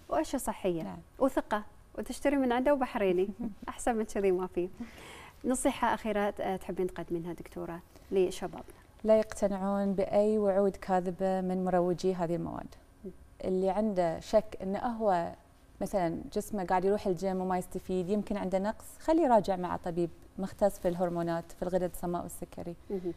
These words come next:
Speaker 2: خليه يشوف إذا في فعلًا جانب يحتاج علاج.
Speaker 1: مم.
Speaker 2: لكن لا ينساق ورا أوهام، ورا ناس تقول لهم: "بعطيك سايكل وبعطيك أدوية وبشيل عنك السايد إفكت"، هذه كلها وعود فاضية.
Speaker 1: مهم.
Speaker 2: لا تعرض حياتك للخطر، البحرين تحتاجك.
Speaker 1: أكيد، كلنا نحتاجه.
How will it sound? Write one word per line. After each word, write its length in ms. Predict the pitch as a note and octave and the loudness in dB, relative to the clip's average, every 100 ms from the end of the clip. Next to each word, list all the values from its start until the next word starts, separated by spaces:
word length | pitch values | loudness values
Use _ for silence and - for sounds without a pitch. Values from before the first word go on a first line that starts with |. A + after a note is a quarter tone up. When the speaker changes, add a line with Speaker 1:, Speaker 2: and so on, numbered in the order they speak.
| - | -4
Speaker 2:
خليه 220 | - D4+ | 0 2
يشوف 240 | C#4 A3+ G#3+ | 2 2 2
إذا 140 | F#3+ | 2
في 180 | - A#3 | 2 2
فعلًا 320 | G#3+ G3 F#3 | 4 2 2
جانب 280 | F#3+ F#3+ E3+ | 2 2 -2
يحتاج 340 | - F#3+ E3+ | 0 0 0
علاج. 280 | F3+ E3+ E3 - - | -2 -4 -4 -10 -8
Speaker 1:
مم. 160 | G3 D#4+ E3+ - - | -6 -6 -8 -14 2
Speaker 2:
لكن 240 | A3+ A3+ | 2 2
لا 140 | G#3+ A#3+ | 2 4
ينساق 580 | B3+ - G#3+ G3+ - - - - - - - - | 2 4 4 4 -2 -18 -20 -20 -20 -20 -16 2
ورا 440 | G3+ G#3 F#3+ F#3+ - | 6 8 6 2 -2
أوهام، 500 | F#3 F3+ - F#3+ G3 F#3+ - - - - | -2 -2 -2 -2 -2 -6 -18 -20 -20 -4
ورا 220 | G3 G3 G3 | 2 4 4
ناس 240 | G3 - | 0 -2
تقول 200 | - F#3+ | -2 0
لهم: 200 | G3 F#3+ | 0 0
"بعطيك 360 | F#3+ G3 G3 - | -2 -2 -4 -4
سايكل 520 | - G#3 G3+ - G3+ | -2 -2 -2 -4 -2
وبعطيك 440 | F#3 G3+ - - | -2 -2 -2 -4
أدوية 440 | - F#3+ G3+ G3+ G3+ | -4 0 2 2 4
وبشيل 360 | F#3+ G3 A3+ | 2 4 4
عنك 320 | G3+ G#3 G3+ G3+ | 4 2 -2 -6
السايد 300 | - G3 F#3+ | -2 0 0
إفكت"، 320 | - F#3+ G#3 | -4 -2 -2
هذه 100 | G3 | -2
كلها 340 | A3 G#3 F#3+ | -2 -2 0
وعود 320 | F3+ F#3 F3 | 0 2 0
فاضية. 460 | - F#3+ F#3 G3 A#3+ - - | 0 -2 0 -2 -4 -6 -6
Speaker 1:
مهم. 180 | F3+ E3+ | -4 4
Speaker 2:
لا 100 | A#3 | 6
تعرض 300 | A#3 F#3+ F3+ | 6 2 0
حياتك 420 | - E3+ F3 - | -4 -4 -6 -8
للخطر، 380 | E3 - E3+ E3 F3+ | -8 -10 -8 -8 -6
البحرين 460 | D#3+ F3+ F#3 E3+ | -8 -8 -8 -10
تحتاجك. 440 | - - F#3 E3+ - - - - | -10 -14 -12 -12 -14 -20 -18 -16
Speaker 1:
أكيد، 280 | F#3+ F#3 - | -12 -10 -8
كلنا 380 | - C#4 A#3 E3 | -4 -2 -2 -4
نحتاجه. 460 | - - D#3+ E3 | -8 -10 -10 -6